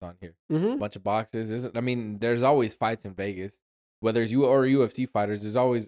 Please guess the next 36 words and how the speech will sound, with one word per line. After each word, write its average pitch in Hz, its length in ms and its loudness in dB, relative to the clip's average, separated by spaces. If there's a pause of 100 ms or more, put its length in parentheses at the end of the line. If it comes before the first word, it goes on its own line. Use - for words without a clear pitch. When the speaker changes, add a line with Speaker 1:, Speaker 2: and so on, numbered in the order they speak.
Speaker 1:
oh 147 140 4
yeah, 147 140 4
this 139 180 0
is 120 140 -8
a, 117 60 -4
a 107 260 -8
bunch 123 240 -4
of 110 60 -8
U 113 120 0
F 104 80 -8
C 113 80 -10
fighters 104 340 -4
that 98 180 -6 (200)
are 107 100 -6
out 101 160 -2
here 107 140 -6
in 98 60 -10
Vegas. 101 480 -6
Speaker 2:
Yeah. 113 320 -2
Speaker 1:
Boxers 113 420 4
always 113 240 0
come 110 160 -6
out 110 120 0
here 107 100 -4
'cause 104 120 -8
there's 95 220 -12
fights 104 240 -4
all 107 100 -2
the 101 60 -6
time. 104 320 -8
Speaker 2:
Yeah. 104 420 -6
Speaker 1:
So 104 80 -6
doing 139 220 2
people 131 220 0
like 104 160 0
that 117 100 0